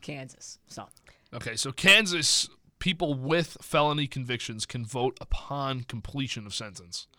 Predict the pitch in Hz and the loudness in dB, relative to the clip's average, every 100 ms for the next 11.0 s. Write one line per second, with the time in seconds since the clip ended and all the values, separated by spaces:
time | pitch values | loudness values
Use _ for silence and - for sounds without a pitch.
0 | _ _ _ _ - 349 175 156 156 147 | _ _ _ _ -4 4 6 6 4 2
1 | - 135 - 165 247 220 - 147 220 254 | -4 -4 0 -2 -2 -6 -4 -2 0 -4
2 | - - _ - 190 - 466 - _ _ | -10 -20 _ -8 -6 -6 -10 -16 _ _
3 | _ _ _ _ - 131 143 160 156 107 | _ _ _ _ -12 -4 0 2 2 2
4 | 104 113 104 - 95 - - - - - | -4 -8 -10 -10 -10 -12 -14 -14 -12 -10
5 | - - 170 190 - - - - 262 240 | -4 6 8 8 6 -4 -10 -2 2 2
6 | - 320 403 - 220 226 226 196 320 349 | 0 4 4 4 4 6 6 6 6 4
7 | - - - 254 262 247 254 262 277 226 | -2 -12 0 6 8 10 10 10 8 8
8 | 240 285 349 262 202 226 285 311 277 240 | 4 4 4 2 0 4 6 4 2 -2
9 | - 180 202 190 165 160 - 262 175 175 | -4 -4 -4 -2 2 2 0 0 2 2
10 | 170 170 151 151 151 - 147 143 143 143 | 0 -4 -4 -4 -2 -2 -2 -4 -2 -2